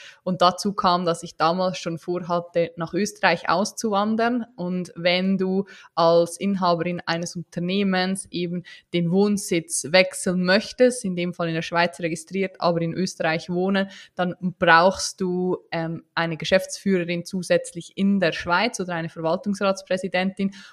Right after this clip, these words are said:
Plus du musst eben, es geht nur die Gesellschaftsform eben von der G M B H, also was anderes ist nicht möglich.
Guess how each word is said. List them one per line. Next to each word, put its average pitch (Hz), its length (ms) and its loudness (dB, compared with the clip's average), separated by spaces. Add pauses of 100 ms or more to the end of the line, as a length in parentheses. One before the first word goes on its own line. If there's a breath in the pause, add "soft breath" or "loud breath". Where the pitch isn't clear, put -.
Plus 214 420 4
du 185 100 -2
musst 202 520 2
eben, 175 480 2 (260 loud breath)
es - 160 -12
geht 220 260 2
nur 190 120 0
die 170 100 -6
Gesellschaftsform 165 920 -2
eben 160 180 -2
von 165 200 -4
der 160 120 0
G 160 140 -4
M 156 120 -2
B 156 160 -4
H, 160 160 0
also 156 160 -6
was 151 160 -2
anderes 165 420 -2
ist 160 200 -8
nicht 170 320 -4
möglich. 196 520 2